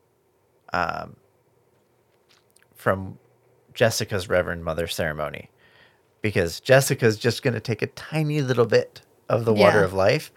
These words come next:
Speaker 1: and Chani's like, "No, you know, a little bit of death is worse than the whole thing."
Speaker 2: Yeah.
Speaker 1: And a-, apparently he only took, like, one little drop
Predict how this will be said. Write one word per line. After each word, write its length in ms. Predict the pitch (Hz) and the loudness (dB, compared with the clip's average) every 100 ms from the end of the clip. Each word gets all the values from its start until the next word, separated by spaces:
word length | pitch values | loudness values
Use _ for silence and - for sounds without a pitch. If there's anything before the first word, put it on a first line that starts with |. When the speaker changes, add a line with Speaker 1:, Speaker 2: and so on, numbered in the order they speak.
| - - _ _ | -20 -20 _ _
Speaker 1:
and 200 | 110 104 | 0 0
Chani's 380 | - 110 107 95 | 2 0 0 0
like, 340 | 92 90 - - _ _ | 0 0 -6 -20 _ _
"No, 420 | 117 156 123 82 - _ _ _ | 2 4 4 0 -8 _ _ _
you 80 | 120 | -4
know, 80 | 95 | -2
a 100 | 101 | 0
little 380 | 98 107 123 120 | 0 4 6 6
bit 160 | 107 101 | 4 2
of 140 | 85 | 0
death 260 | 90 80 - | 0 -2 -6
is 160 | 92 90 | -10 -6
worse 480 | 90 76 - - - | -4 -4 -6 -14 -8
than 160 | - 85 | -6 -4
the 60 | 82 | -4
whole 180 | 90 80 | -6 -6
thing." 320 | - 50 50 _ | -8 -10 -14 _
Speaker 2:
Yeah. 300 | 208 180 165 160 _ _ _ _ _ _ | -2 0 -2 -6 _ _ _ _ _ _
Speaker 1:
And 480 | 117 95 85 82 - _ _ _ 554 - | -2 -2 -2 -6 -10 _ _ _ -14 -10
a-, 80 | - _ _ _ _ _ _ _ _ _ _ _ _ _ _ _ - | -10 _ _ _ _ _ _ _ _ _ _ _ _ _ _ _ -4
apparently 760 | 113 131 139 131 113 104 98 - _ _ - | 0 2 2 2 2 2 0 -6 _ _ -14
he 260 | - 110 - - | -6 -6 -2 2
only 340 | 127 123 113 | 4 4 0
took, 360 | - 117 - 107 | 2 0 0 -2
like, 200 | 104 104 | -2 -2
one 420 | 107 117 113 113 | 0 2 2 0
little 320 | 113 110 127 | -6 -4 -2
drop 480 | 107 - - - - | -2 0 -2 -2 -16